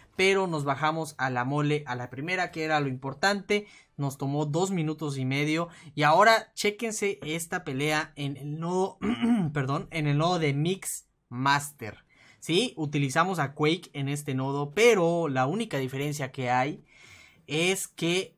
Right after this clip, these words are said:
le dije a mi compañero el Gap: "Oye, ¿sabes qué? En el momento de asi-, de asignar caminos, ya que me toca el Cork, por favor que alguien lleve a el Magneto Blanco, porque él tiene una prelucha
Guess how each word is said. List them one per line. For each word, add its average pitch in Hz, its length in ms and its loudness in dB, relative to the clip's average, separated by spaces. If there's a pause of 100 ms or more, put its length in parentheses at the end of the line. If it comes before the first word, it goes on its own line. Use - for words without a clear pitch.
(120)
le 147 200 0
dije 170 480 -2
a 143 120 -2
mi 139 140 -2
compañero 143 540 -2
el 135 140 -2
Gap: 151 340 2 (160)
"Oye, 147 260 -2
¿sabes 143 320 -4
qué? 165 440 -4
En 131 160 -6
el 131 120 -4
momento 135 1300 -2
de 127 140 -4
asi-, 127 500 -8
de 131 140 -6
asignar 139 360 -4
caminos, 151 500 -2
ya 143 180 -4
que 165 80 -8
me 139 100 -4
toca 143 300 -4
el 127 120 -6
Cork, 151 360 -4 (420)
por 139 140 -6
favor 156 320 2
que 165 200 2
alguien 185 460 4
lleve 143 480 0 (300)
a 147 360 4 (140)
el 135 180 -2
Magneto 143 600 0
Blanco, 143 580 -2
porque 165 680 4 (200)
él 165 220 -4
tiene 185 180 0
una 185 300 0
prelucha 151 680 0